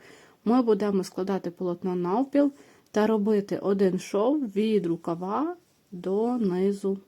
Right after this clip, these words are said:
нашого кардигану. Таким чином нам прийдеться ховати менше кінчиків при зшиванні кардигану, і для мене цей спосіб найзручніший, тому що дуже зручно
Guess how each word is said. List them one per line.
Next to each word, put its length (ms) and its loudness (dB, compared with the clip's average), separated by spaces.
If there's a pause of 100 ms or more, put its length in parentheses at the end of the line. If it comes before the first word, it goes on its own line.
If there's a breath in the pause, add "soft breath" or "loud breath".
(120)
нашого 360 -2
кардигану. 640 -6 (760 loud breath)
Таким 440 4
чином 460 2
нам 240 2
прийдеться 640 -4
ховати 480 -4
менше 400 0
кінчиків 580 -2
при 200 -4
зшиванні 580 -4
кардигану, 720 -2 (460 loud breath)
і 140 2
для 180 0
мене 240 2
цей 180 -8
спосіб 420 -6
найзручніший, 840 0
тому 300 -6
що 160 -8
дуже 320 -4
зручно 480 -2